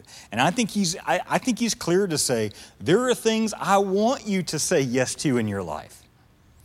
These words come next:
And there's also some things I want you to say no to in your life too, because they're not good for you." So in light of the fact that Jesus wants us to say yes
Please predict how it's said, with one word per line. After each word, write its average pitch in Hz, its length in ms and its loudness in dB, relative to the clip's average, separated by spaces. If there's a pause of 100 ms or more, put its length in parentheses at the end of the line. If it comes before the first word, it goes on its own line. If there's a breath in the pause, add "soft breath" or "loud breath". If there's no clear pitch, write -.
(440 loud breath)
And 147 160 2
there's 135 180 6
also 190 400 6
some 165 200 0
things 156 380 2
I 143 140 6
want 143 440 4
you 160 140 -2
to 156 100 4
say 143 260 2
no 160 440 4
to 101 480 -2 (400 loud breath)
in 131 180 -2
your 117 200 -2
life 113 380 0
too, 139 300 -4
because 92 360 -10
they're 98 200 -6
not 95 380 -4 (640 soft breath)
good 92 260 -6 (360)
for - 220 -14
you." 78 220 -14 (540 loud breath)
So 185 300 2
in 180 140 0
light 185 260 4
of 208 120 -4
the 208 100 0
fact 139 360 -2 (1300)
that 139 380 0
Jesus 165 460 -2
wants 160 280 -2
us 139 120 -6
to 147 120 -8
say 135 280 -2
yes 117 560 -4